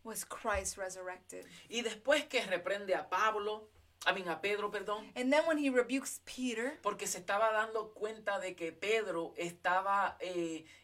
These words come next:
Speaker 2: eh, eh, eh, eh, viviendo bajo una hipocresía.
Speaker 1: he saw that Peter was living under a type of hypocrisy.
Speaker 2: Y su hipocresía estaba arrastrando a los demás.
Speaker 1: And the hypocrisy was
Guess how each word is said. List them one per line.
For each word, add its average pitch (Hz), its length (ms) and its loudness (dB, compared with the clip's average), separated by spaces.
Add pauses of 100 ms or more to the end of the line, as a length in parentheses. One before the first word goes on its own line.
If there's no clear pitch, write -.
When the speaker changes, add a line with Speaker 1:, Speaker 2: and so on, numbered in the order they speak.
(100)
Speaker 2:
eh, 147 640 -6 (500)
eh, - 220 -10
eh, 180 180 -4
eh, 170 140 -2
viviendo 190 880 -4
bajo 165 360 2
una 202 280 0
hipocresía. 180 800 -2 (240)
Speaker 1:
he 302 100 -2
saw 359 240 8
that 349 160 6
Peter 349 300 2
was 269 180 0
living 277 400 4
under 247 340 -2 (300)
a 233 80 2
type 294 260 2
of 277 140 6
hypocrisy. - 720 -6 (180)
Speaker 2:
Y 196 140 -6
su 208 140 -6
hipocresía 190 580 -2
estaba 214 320 0
arrastrando 190 600 -2
a 220 40 4
los - 120 0
demás. 147 520 -6
Speaker 1:
And 262 160 6
the 262 60 6
hypocrisy 294 540 -2
was 240 260 -6